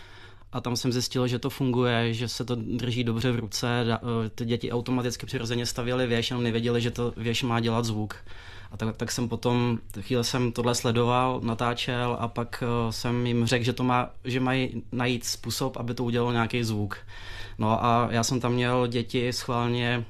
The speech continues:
eh, různý věkový skupiny od,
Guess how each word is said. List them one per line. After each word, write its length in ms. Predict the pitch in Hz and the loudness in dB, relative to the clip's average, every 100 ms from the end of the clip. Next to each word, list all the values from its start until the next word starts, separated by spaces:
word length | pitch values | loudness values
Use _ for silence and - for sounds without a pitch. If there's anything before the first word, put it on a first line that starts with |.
| - - - - - 127 | -10 -16 -16 -14 -8 -4
eh, 280 | 123 120 | 0 0
různý 260 | 117 113 123 | 0 0 2
věkový 320 | 120 120 127 | 2 2 -2
skupiny 600 | - 131 113 123 123 123 | -2 -4 0 2 4 2
od, 180 | 120 117 | 0 -4